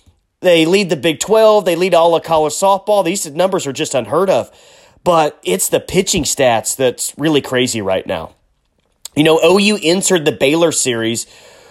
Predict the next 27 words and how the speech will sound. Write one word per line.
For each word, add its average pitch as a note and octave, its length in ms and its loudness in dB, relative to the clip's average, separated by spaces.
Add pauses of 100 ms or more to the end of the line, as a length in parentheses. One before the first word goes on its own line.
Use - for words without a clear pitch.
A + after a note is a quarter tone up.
(120)
with F3+ 160 0
the G#3+ 80 2
top F3 300 2
three E3+ 160 0
pitchers D#3 460 -2
in C#3+ 180 -2
E C#3+ 180 2
R B2 180 4
A C3+ 200 2
in A2+ 80 -4
the A2 60 -8
Big A2 180 -8
Twelve, A#2+ 440 -2
and D3+ 160 0
nothing D#3+ 340 0
this D#3 200 -4
weekend C3+ 340 -2
changed F3 320 -2
that. F2 300 -6 (800)
O F#3+ 140 4
U B3 180 2
has G3 260 0
six - 480 0
consecutive G3 800 -2
Big D3 160 -4
Twelve C#3 220 0
shutouts - 580 -6